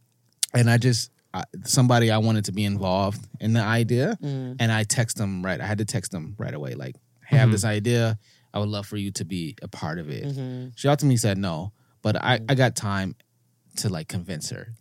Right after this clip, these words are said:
Speaker 1: to do it.
Speaker 2: Okay.
Speaker 3: Mm-hmm.
Speaker 1: But, um, I, I feel like sometimes, like, when I have a great idea and I wanna work on it, I can't work on it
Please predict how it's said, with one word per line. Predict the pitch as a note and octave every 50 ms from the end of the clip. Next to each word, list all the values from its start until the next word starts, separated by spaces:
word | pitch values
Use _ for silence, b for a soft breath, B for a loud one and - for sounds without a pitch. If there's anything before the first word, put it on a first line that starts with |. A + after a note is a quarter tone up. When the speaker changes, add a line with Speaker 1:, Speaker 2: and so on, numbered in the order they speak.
| -
Speaker 1:
to | - -
do | D#3+ - E2+ A#2 -
it. | - - -
Speaker 2:
Okay. | - A#2+ B2+ - D3
Speaker 3:
Mm-hmm. | D3 C3+ B2
Speaker 1:
But, | A#2+ A2+ G#2
um, | G#2 G2+ F#2+ F#2 F#2 - -
I, | A#2 A#2+ -
I | - B2+
feel | A#2+ - D3
like | C#3+ C3 A#2+
sometimes, | - C#3 B2+ D3+ C#3+ C3 B2 A2+ G#2 G2
like, | A#2+ A#2+ A2+ G2+ - -
when | - G#2+ A2+ B2 B2+ B2+
I | A#2+ A#2 A2+ G#2 - - - G#2
have | B2+ B2+ B2+ B2+
a | C3 A#2
great | G#2+ A#2+ B2 B2
idea | A#2+ A#2 A#2 A2 F#2+ A#2 A#2+ B2 C3 C#3 C#3 C3+ _ _ _ -
and | G#2 G#2+
I |
wanna | G#2+ G#2+ A#2 A#2+ A#2+ A#2
work | A2+ A2 A2+ A2+ B2+
on | B2 B2+
it, | C#3 C#3+ - b b b b b
I | - F#2+ G#2
can't | G#2 - - C#3 B2+ - -
work | F#2+ A2 A2 G#2+ -
on | F#2+ F#2
it | F2+ D#2 A#2 -